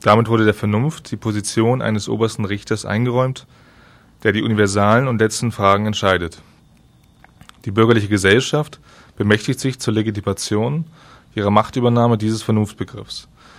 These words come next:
Damit wird der Mensch als vernünftig konstruiert. Vernünftig sein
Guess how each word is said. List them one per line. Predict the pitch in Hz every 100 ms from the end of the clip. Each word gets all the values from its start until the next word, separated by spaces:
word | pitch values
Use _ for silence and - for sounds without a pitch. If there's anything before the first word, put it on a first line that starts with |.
| - - _
Damit | 101 101 98
wird | 101
der | 101
Mensch | 101 135 -
als | 104 101
vernünftig | 107 110 131 139 120
konstruiert. | 127 120 - 123 117 120 - _ - _ _ _
Vernünftig | - 110 120 - 117
sein | - 107 107 113